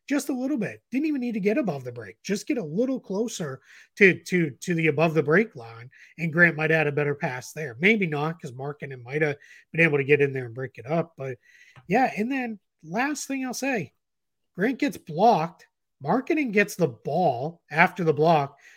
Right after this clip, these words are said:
Hauser tips it free, but because Tatum had never moved from half court, there's no chance, and Brogdon never got in bounds,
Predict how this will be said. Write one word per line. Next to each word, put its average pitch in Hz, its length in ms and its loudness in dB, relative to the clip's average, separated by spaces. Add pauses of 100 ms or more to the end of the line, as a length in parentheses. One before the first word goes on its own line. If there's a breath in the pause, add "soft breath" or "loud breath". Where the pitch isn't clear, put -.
(100 loud breath)
Hauser 240 340 4
tips 220 280 0
it 175 120 -6
free, 214 240 4
but 160 200 2
because 175 280 -2
Tatum 202 320 -4
had 165 160 -2
never 160 220 2
moved 160 260 -2
from 156 140 -6
half 147 280 -4
court, 240 380 -4 (920)
there's 185 220 4
no 180 120 2
chance, 165 340 2
and 151 140 -2
Brogdon 175 320 4
never 165 240 0
got 156 140 4
in 147 100 0
bounds, 175 340 -4